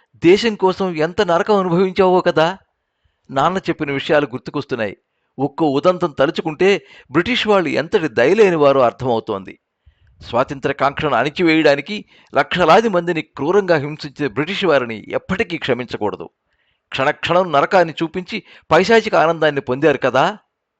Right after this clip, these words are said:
అంటూ మరోసారి ఫోటోను అరచేతితో స్పర్శించాడు.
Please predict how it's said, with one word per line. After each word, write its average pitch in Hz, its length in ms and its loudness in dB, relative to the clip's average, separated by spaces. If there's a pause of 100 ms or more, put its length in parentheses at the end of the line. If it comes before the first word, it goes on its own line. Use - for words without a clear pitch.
(400)
అంటూ 113 560 -8
మరోసారి 139 580 0
ఫోటోను 156 420 -4
అరచేతితో 120 580 -2
స్పర్శించాడు. 107 680 -6